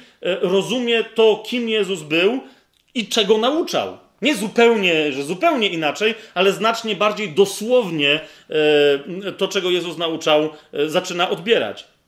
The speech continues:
I na przykład zaczyna rozumieć, e, przypowieści, bo zwróćcie uwagę, że większość przypowieści Pana Jezusa to są przypowieści na temat królestwa, które nadchodzi.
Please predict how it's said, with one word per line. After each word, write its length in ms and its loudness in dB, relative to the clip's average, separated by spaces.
I 140 -4
na 100 2
przykład 680 -4
zaczyna 380 -2
rozumieć, 600 2
e, 180 -2
przypowieści, 1000 -4
bo 120 -4
zwróćcie 460 -4
uwagę, 280 0
że 120 -2
większość 440 -2
przypowieści 520 -10
Pana 240 -8
Jezusa 440 -2
to 80 -16
są 140 -8
przypowieści 580 -8
na 320 2
temat 460 -4
królestwa, 560 -4
które 220 -8
nadchodzi. 560 -8